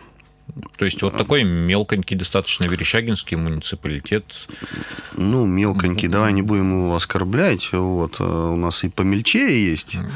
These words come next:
Speaker 1: Ну, есть, да.
Speaker 2: Вот,
Speaker 1: Кстати,
Speaker 2: а,
Speaker 1: да, двадцать шесть
Speaker 2: но
Speaker 1: депутатов не так мало.
Speaker 2: Верещ-, <laughs> знаешь, сколько в Берёзовском районе депутатов? Там двадцать поселений сельских.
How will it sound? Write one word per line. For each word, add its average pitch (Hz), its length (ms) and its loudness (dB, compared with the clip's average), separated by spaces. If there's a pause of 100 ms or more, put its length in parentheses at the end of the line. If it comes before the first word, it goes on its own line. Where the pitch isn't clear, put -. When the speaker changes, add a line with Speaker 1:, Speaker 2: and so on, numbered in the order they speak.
(140)
Speaker 1:
Ну, 170 100 2
есть, 110 340 4
да. 117 220 6
Speaker 2:
Вот, 90 140 2
Speaker 1:
Кстати, 95 180 2
Speaker 2:
а, 104 240 4
Speaker 1:
да, 101 120 6
двадцать 127 340 6
шесть 110 140 6
Speaker 2:
но 92 80 4
Speaker 1:
депутатов 90 440 0
не 95 100 2
так - 200 -2
мало. 82 200 0
Speaker 2:
Верещ-, 104 460 0
<laughs> - 1400 -2
знаешь, - 220 0
сколько 98 320 -2
в 90 80 -2
Берёзовском 92 540 -2
районе 92 280 0
депутатов? 92 580 -4
Там 90 260 -2
двадцать 104 400 0
поселений 135 600 0
сельских. - 560 -2